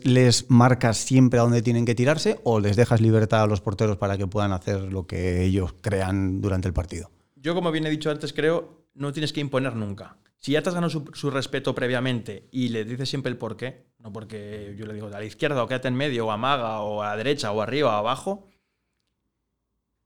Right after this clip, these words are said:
Speaker 2: si el portero no se lo cree, por mucho que se lance a ese lado, se va a tirar de, eh, sin ganas o sin, o sin la impulsión correcta y no va a ir decidido. Si tú le dices el porqué de las cosas,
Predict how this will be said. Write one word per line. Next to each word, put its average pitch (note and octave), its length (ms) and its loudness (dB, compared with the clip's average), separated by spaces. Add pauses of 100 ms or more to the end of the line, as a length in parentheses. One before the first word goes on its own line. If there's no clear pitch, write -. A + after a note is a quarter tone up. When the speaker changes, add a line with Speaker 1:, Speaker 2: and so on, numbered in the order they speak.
(160)
Speaker 2:
si - 120 -6
el B2 60 -4
portero C3 220 -4
no E3 60 -2
se D#3 100 0
lo D3 80 0
cree, D#3 180 -4
por B2+ 140 -2
mucho C3+ 160 -2
que C3+ 80 -6
se C3+ 60 -8
lance B2+ 160 -6
a - 20 -6
ese A2+ 120 -8
lado, C#3+ 420 -6 (240)
se - 140 -12
va A2 80 -4
a G#2+ 40 -12
tirar G2 240 -8
de, G2+ 200 -14
eh, G#2 400 -8
sin G#2 240 -8
ganas C3+ 340 -4
o G2+ 80 -8
sin, G2+ 520 -10 (160)
o G#2 80 -12
sin A2 100 -8
la A2 40 -6
impulsión A2 300 -6
correcta C3 440 0 (180)
y A#2+ 100 -4
no A#2+ 140 -4
va B2 100 2
a A#2+ 40 0
ir A#2 100 -2
decidido. G#2 480 -6 (720)
Si A#2+ 160 -4
tú C#3 100 0
le D#3+ 80 2
dices D3+ 160 -2
el C#3+ 100 -2
porqué B2+ 240 0
de B2 60 0
las A#2 140 -2
cosas, D#3 560 -8